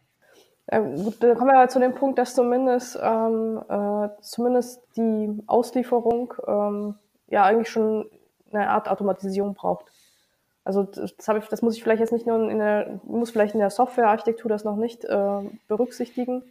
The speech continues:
aber zumindest muss ich halt den Auslieferungsprozess an der Stelle halt schon mal automatisieren. Äh, mit dem Punkt mit der Cloud, äh, noch, ähm, als Begriff, was ich auch schon gesehen habe, ist, dass ganz normale Hoster mittlerweile auch, ähm,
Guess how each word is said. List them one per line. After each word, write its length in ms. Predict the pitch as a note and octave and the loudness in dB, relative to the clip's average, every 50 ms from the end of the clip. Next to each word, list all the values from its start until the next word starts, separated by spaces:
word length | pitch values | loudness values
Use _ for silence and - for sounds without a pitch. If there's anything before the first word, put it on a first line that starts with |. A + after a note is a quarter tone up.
| _ _ _ _ _ _ _ _ _ _ _ _ _ | _ _ _ _ _ _ _ _ _ _ _ _ _
aber 220 | - G#3 G3+ G#3 G#3 | -2 0 0 0 2
zumindest 460 | - A3 G#3+ A3 A3 A3 A3 A3 A3+ | 2 2 2 2 2 0 -2 -2 -2
muss 220 | A3 A3 G#3+ - | -2 -2 -2 -4
ich 120 | A3 G#3+ - | -6 -2 0
halt 140 | G3+ G3 | 0 0
den 100 | G#3 G3+ | 0 0
Auslieferungsprozess 1000 | F#3+ G3+ G#3 G#3 - A3 G#3+ G#3 G3+ F#3+ - _ - G3+ - - G#3 G3+ G3+ - | 0 0 -2 0 -4 -4 -4 -4 -6 -6 -6 _ -12 -10 -4 -4 -4 -4 -4 -6
an 140 | G3+ G3+ G3 | -6 -2 -2
der 100 | F#3+ G3 | -2 -4
Stelle 320 | G3 - G#3+ G3 F#3+ F#3+ F#3 | -2 -6 -4 -4 -2 -2 -2
halt 320 | F3+ F#3 F#3 F#3 - - _ | -2 -4 -4 -6 -10 -20 _
schon 200 | - - G3+ F#3+ | -6 -6 -4 -2
mal 140 | F#3 F3+ F3+ | -2 -2 -4
automatisieren. 760 | F#3 F#3 F#3 F3+ F3+ F3+ - - F3+ E3+ F3+ F3+ F3+ F3+ _ _ _ _ - _ - - _ _ | -4 -6 -6 -8 -8 -8 -8 -10 -10 -8 -8 -8 -8 -10 _ _ _ _ -20 _ -20 -20 _ _
Äh, 80 | - G3+ | 0 2
mit 160 | G#3+ A3 G#3+ | 2 6 4
dem 100 | A#3+ A#3 | 4 2
Punkt 220 | A#3+ B3+ C4 B3 B3+ | 4 0 0 2 2
mit 100 | A#3+ B3 | 0 0
der 80 | A#3 | -2
Cloud, 380 | A3+ - A3+ A3+ B3 B3 B3 - | 0 2 4 4 4 2 0 -2
äh, 180 | - G#3+ G#3 | -2 0 0
noch, 260 | G3+ G3+ G3+ G#3 G#3 - | 0 0 -2 -4 -2 -2
ähm, 280 | - G3+ G3+ G3 G3+ | 0 0 0 0 -2
als 160 | - G#3 - | -4 -6 -4
Begriff, 380 | - - G#3 - A#3 A#3 A#3 - - _ _ _ _ _ _ | -4 -6 0 2 2 2 2 -2 -18 _ _ _ _ _ _
was 140 | - G#3 G#3+ | 0 0 0
ich 160 | G#3 - - | 0 -2 2
auch 160 | - G#3+ B3 | 2 2 2
schon 180 | A#3+ - C4 B3 | 2 2 2 4
gesehen 380 | A#3+ A#3+ A3+ A3 B3 B3 A#3 A#3 | 4 4 4 4 2 2 4 2
habe, 240 | A3+ A3 G#3+ A3 | 2 2 4 2
ist, 300 | - A3+ A3+ - - _ | 2 0 -2 -4 -8 _
dass 240 | G#3+ G#3 G#3+ - _ | -6 -6 -6 -6 _
ganz 240 | - A3+ A#3 A#3 - | 0 0 0 2 0
normale 400 | A#3+ A3 G#3+ G#3+ G#3 G#3+ G#3 F#3+ | 0 2 4 4 4 2 2 6
Hoster 560 | G#3+ A3 A3+ A3 A3+ - G#3 F#3 F#3 F#3+ - - | 6 6 6 4 2 0 0 0 0 -2 -4 -8
mittlerweile 640 | G#3 G#3 - G3+ G3 F#3+ G3 G3+ G3+ G3 F#3+ - | -6 0 0 0 2 4 4 4 6 4 2 2
auch, 220 | - - G#3+ G#3 - - _ _ - | 0 0 -2 -2 -8 -20 _ _ -2
ähm, 340 | - F#3+ F#3+ F#3 F#3 F#3 | 0 0 2 2 -2 -6